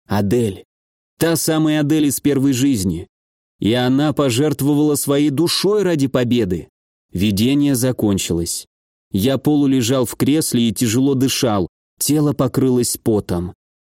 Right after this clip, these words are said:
«Адель», пробормотал я, не веря тому, что увидел.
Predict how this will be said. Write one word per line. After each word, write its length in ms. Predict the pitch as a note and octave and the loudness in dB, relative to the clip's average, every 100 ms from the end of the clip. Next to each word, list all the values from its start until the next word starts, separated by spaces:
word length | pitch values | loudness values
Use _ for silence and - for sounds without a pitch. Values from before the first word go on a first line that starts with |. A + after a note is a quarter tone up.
| _ _ _ | _ _ _
«Адель», 840 | G2+ A2 F#2 B2 C3 A#2 F2+ E2 - | -2 0 0 0 2 0 0 -4 -2
пробормотал 680 | B2+ G#2+ A#2+ B2 A#2 D3 C#3+ | 0 0 0 0 0 0 2
я, 160 | C3+ | 2
не 160 | C3+ D3 | 2 0
веря 300 | C#3 E3 C#3+ | 0 0 0
тому, 320 | C#3+ C3 C3 | 0 0 0
что 220 | - B2 | 0 0
увидел. 640 | A2+ G#2 G#2 F2+ F2 F2+ | 0 2 0 -2 -4 -8